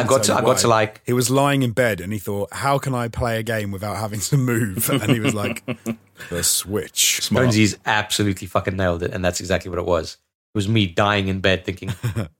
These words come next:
Speaker 1: going on here?" Um, yeah, I, I got to, like, about eighty percent of it. So I, at the time I was actively playing it,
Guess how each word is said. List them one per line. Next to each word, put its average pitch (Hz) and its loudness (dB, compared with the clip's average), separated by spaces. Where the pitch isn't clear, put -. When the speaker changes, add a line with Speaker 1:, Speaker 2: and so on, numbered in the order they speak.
Speaker 1:
going 240 0
on 101 2
here?" 78 -12
Um, 117 4
yeah, 151 4
I, - 2
I 156 2
got 180 2
to, 185 4
like, 143 4
about 117 2
eighty 127 4
percent 120 2
of 120 2
it. 151 2
So 110 6
I, 131 4
at - -12
the 107 -20
time 135 2
I 120 8
was 117 4
actively 104 0
playing 95 2
it, 90 -6